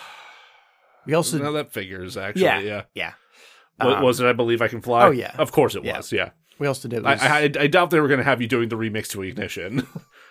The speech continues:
Speaker 2: Actually, I don't think it was out yet at that point. Re-,
Speaker 1: No.
Speaker 2: regardless.
Speaker 1: But it, we could've. We could've. It was
Speaker 2: <laughs>
Speaker 1: out. Um, no, the, the music teacher was like, "Hey, we need a, a boy to do this female part." Um, and because it was Altoona and we didn't have any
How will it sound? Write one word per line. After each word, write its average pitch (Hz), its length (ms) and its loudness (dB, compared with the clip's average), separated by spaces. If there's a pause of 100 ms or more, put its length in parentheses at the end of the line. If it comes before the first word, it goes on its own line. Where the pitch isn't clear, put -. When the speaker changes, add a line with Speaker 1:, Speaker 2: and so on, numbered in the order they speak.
(600)
Speaker 2:
Actually, - 240 -6
I - 20 -8
don't 107 160 -6
think 104 100 -8
it 113 60 -4
was 107 120 -4
out 143 200 -6
yet 85 160 -14
at 80 60 -18
that 69 160 -10
point. 92 200 -12 (120)
Re-, 156 200 -2
Speaker 1:
No. 107 180 -2
Speaker 2:
regardless. 156 560 -2
Speaker 1:
But 208 120 6
it, 208 160 2
we 220 140 -2
could've. 160 340 4
We - 80 -10
could've. 117 280 0
It 117 120 0
was 110 160 0
Speaker 2:
<laughs> - 0 -
Speaker 1:
out. 104 140 -2 (360)
Um, 120 360 -2
no, 127 240 0
the, 120 180 -4
the 117 580 -4 (120)
music 123 240 -6
teacher 120 180 -12
was 107 80 -8
like, 110 100 -8
"Hey, 131 140 -6
we 113 100 -2
need 113 200 -4 (280)
a, 123 120 -10 (100)
a 113 60 -10
boy 107 280 -6
to 101 240 -12
do 101 280 -12
this 98 580 -16
female 110 320 -8
part." - 320 -14 (140)
Um, 98 360 -12 (280)
and 113 100 -10
because 110 140 -8
it 104 40 -10
was 98 80 -8
Altoona 107 480 -6
and 117 120 -8
we 117 80 -6
didn't 113 260 -10 (160)
have 113 240 -16
any 110 300 -14